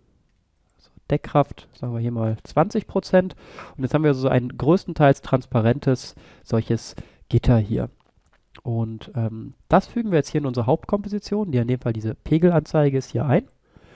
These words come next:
Gehen wir also in diese Komposition rein und ziehen diesen Kreis hier einfach ungefähr dahin, wo er hingehört. Und hier vielleicht noch ein kleines bisschen tiefer. So ungefähr so.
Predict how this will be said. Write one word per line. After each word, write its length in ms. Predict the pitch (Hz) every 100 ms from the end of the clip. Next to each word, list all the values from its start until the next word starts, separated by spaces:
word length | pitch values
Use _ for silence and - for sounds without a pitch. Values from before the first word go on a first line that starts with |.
| - -
Gehen 140 | - 135
wir 80 |
also 160 | 127 120
in 140 | 120
diese 280 | 127 123 123 - _ -
Komposition 680 | 131 127 127 - - 156
rein 240 | 135 165 196
und 100 | -
ziehen 240 | - 147
diesen 220 | 139 127
Kreis 480 | - - 117 120 -
hier 180 | - 117
einfach 400 | 117 117 120 - - - - - - -
ungefähr 440 | 143 156 147 139
dahin, 540 | 120 110 107 113 113 110 _ _ _ _ _ _ _ _ _ _ _ -
wo 160 | 110
er 60 | 120
hingehört. 560 | 104 107 104 110 - - _ _ _ _ - - _ _ _
Und 640 | - 127 117 117 117 - - _ _ _ _ _
hier 80 | 151
vielleicht 240 | - 131 127
noch 60 |
ein 80 | 131
kleines 260 | - 135 -
bisschen 260 | 147 156
tiefer. 520 | - 175 170 170 165 - _ _
So 300 | - - 127
ungefähr 400 | 127 123 127 123
so. 240 | 113 220